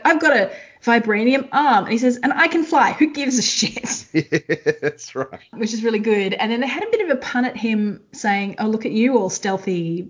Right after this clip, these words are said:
Speaker 1: Spend some time in Wakanda and now you're White Panther." And he
Speaker 2: you're
Speaker 1: said,
Speaker 2: White
Speaker 1: "Actually,
Speaker 2: Panther,
Speaker 1: I'm,
Speaker 2: yeah.
Speaker 1: I'm White Wolf." And I
Speaker 2: <laughs>
Speaker 1: vaguely remember that term. Can you explain to me what White, White Wolf is, Stu?
Speaker 2: That, that was what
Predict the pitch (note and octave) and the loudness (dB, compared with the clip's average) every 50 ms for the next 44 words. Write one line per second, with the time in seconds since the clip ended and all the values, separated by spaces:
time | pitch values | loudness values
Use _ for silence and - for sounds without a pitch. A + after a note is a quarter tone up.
0 | - - - - - G#3+ G#3 G3+ G#3 G3 - G#3 G3+ G3 G3+ F#3+ F#3+ F#3 F#3 - | -14 -14 -12 -8 -4 -4 -4 -4 -4 -4 -4 -2 -2 0 0 -2 -4 -4 -6 -4
1 | F#3+ F#3+ G3 G3 F#3+ F#3 F3+ F#3 F#3 F#3 F#3 F3+ F3+ F3+ F3+ F3 F3+ F3+ F#3 F#3 | -4 -2 -2 -2 -2 -2 -2 -2 -2 -2 -2 0 -2 -2 -2 -2 -2 0 0 -2
2 | F#3 - - - - - _ _ _ - - - G3+ G#3+ G#3+ - - F3+ D3+ - | -2 -4 -6 -8 -8 -10 _ _ _ -2 2 4 4 4 4 2 -2 -2 -4 -2
3 | - - - - F3+ F#3 E3+ - F#3 - - G#3+ - - A#3 G#3+ G#3 G3 F#3+ F#3+ | -4 -4 -2 -2 -2 -2 -2 -2 0 0 0 0 0 0 0 0 0 -2 -4 -6
4 | F#3 D3 D#3 E3+ E3+ G3 G3+ G3+ G3 F#3+ G3 G#3 G3 - G3 G3+ A3+ G#3 F3 E3 | -8 -10 -16 -14 -10 -8 -6 -4 -2 2 2 2 2 2 0 -2 -2 -2 -4 -6
5 | - - - _ _ - B3 B3 B3+ B3 A#3+ C4+ D#4 - - E4+ E4+ E4+ D#4+ D4 | -10 -16 -20 _ _ -6 -2 0 0 0 0 0 0 -2 -2 -2 -2 -2 -2 -2
6 | C4+ C4+ C4+ C4 C4+ A#3+ A#3 - - - - G#3+ F#3+ E3+ - - C4+ C4 C#4+ D#4+ | -2 -2 -2 0 0 0 0 0 -2 -4 -6 -6 -6 -6 -6 -6 -6 -4 -4 -4
7 | F4+ E4+ - - - C4+ C4+ C4+ C4 - B3+ A#3 A3 G#3 G#3+ - - G3 G#3 G3 | -6 -8 -10 -8 -6 -6 -4 -4 -4 -2 -2 -2 0 -2 -4 -6 -6 -4 -2 -2
8 | G3+ G#3 - - G3 - G3 F#3+ - G3 G3+ G#3+ G#3 - F#3 F3 E3 E3 - - | -2 -2 -4 -10 -6 -2 -2 -2 0 0 0 0 0 0 -2 -2 -2 -4 -6 -6
9 | - F#3 F3 - - D#3+ - - _ - E2 E2+ E2+ D#2+ F2+ F2 F2+ E2+ D#2+ D2+ | -4 -4 -4 -4 -6 -8 -10 -14 _ -12 -10 -8 -8 -6 -6 -6 -6 -8 -8 -10
10 | D#2+ E2 - | -10 -10 -10